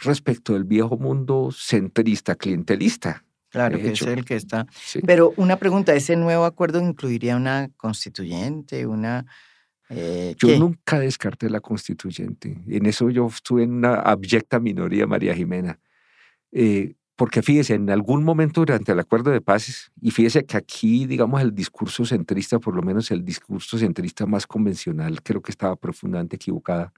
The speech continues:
Speaker 1: Durante el acuerdo de paz, tanto las farc como, como, como los uribistas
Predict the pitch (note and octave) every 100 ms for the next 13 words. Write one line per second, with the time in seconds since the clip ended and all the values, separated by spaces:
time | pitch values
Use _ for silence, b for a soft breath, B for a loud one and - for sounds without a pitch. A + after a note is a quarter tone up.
0 | b b b b b b b b b -
1 | A2 G2+ G#2 F#2 - G#2+ A2+ C3 A2 F2+
2 | A2 - _ A2+ A2 A#2 G2 F#2 - F#2+
3 | - - C3+ A#2+ - G2 F#2+ G2 - F#2+
4 | F2+ F2+ E2+ E2+ F2+ G#2+ - B2+ - -